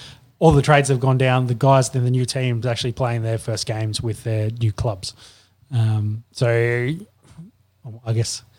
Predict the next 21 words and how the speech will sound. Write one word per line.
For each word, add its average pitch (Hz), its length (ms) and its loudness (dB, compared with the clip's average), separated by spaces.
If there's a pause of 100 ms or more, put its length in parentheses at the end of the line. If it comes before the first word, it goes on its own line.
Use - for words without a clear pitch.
(180)
the 120 60 -20
big 143 140 4
one 113 220 2
probably 117 220 0
Lakers, 117 340 0
but 120 140 -6
we'll 117 100 -2
save 107 240 -4
that 110 120 -10
and 104 100 -10
get 107 100 -12
to 107 80 -10
that 107 180 -10
in 110 140 -2
a - 40 -2
minute. 107 500 -8 (320)
But 120 100 -4
yes, 120 160 0
Jason 123 320 2
Tatum, 117 300 -2 (320)
um, 113 500 4